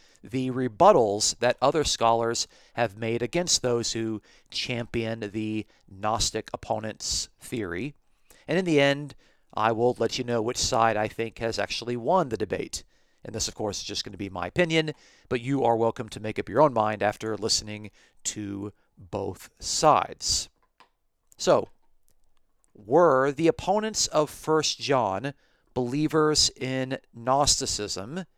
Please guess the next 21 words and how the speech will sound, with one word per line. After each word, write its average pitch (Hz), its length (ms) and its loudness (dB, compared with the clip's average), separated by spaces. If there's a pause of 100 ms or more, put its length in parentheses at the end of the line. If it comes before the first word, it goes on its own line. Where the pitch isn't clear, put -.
(540)
And 110 300 -8
was 113 400 2
First 139 320 0
John 127 260 2
written 117 320 -4
to 117 340 -6
strengthen 135 680 -4 (300)
the 110 60 -6
faith 127 480 -2 (120)
of 117 480 0
this 120 200 -2
community 110 400 -6
of 107 120 -6
Christians 101 640 -10 (320)
against 110 640 -6 (640)
various 107 580 -2 (420)
Gnostic - 600 -6
heresies? - 720 -2 (840)
Let's 95 260 -6
find 131 280 2
out 131 240 6